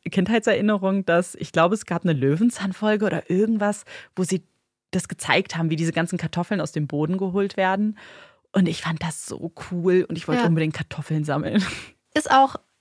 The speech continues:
Speaker 2: macht auch Spaß. Also ich finde, Arbeit mit Kartoffeln ist sehr, sehr schön.
Speaker 1: Ihr merkt, wir sind große Kartoffelfans.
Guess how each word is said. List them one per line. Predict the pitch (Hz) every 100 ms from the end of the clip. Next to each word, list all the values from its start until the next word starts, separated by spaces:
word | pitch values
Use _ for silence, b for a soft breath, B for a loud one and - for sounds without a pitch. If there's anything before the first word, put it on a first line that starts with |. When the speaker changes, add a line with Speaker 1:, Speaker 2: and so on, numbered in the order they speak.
| -
Speaker 2:
macht | 233 240
auch | 240
Spaß. | - 196 202 - _ _ _
Also | 208 214
ich | 208
finde, | 226 220
Arbeit | 208 226 226
mit | 220
Kartoffeln | - 214 208 220 214 214 - _ _ _ B B B
ist | 254 - - - -
sehr, | 214 240 240 233 240 B B B B B
sehr | - 233
schön. | 240 262 214 196 196 208 _ _ _ _ _ _
Speaker 1:
Ihr | 185
merkt, | 175 175 175
wir | 165
sind | 156
große | 143 151 -
Kartoffelfans. | 147 143 139 143 139 139 143 143 -